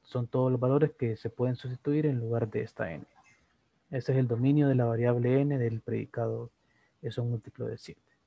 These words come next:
por ejemplo. Ahora bien, si tenemos un dominio,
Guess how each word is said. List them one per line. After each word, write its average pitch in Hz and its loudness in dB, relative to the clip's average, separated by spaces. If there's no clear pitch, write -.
por 117 -6
ejemplo. 104 -8
Ahora 143 2
bien, 143 0
si - -10
tenemos 151 0
un 147 0
dominio, 131 0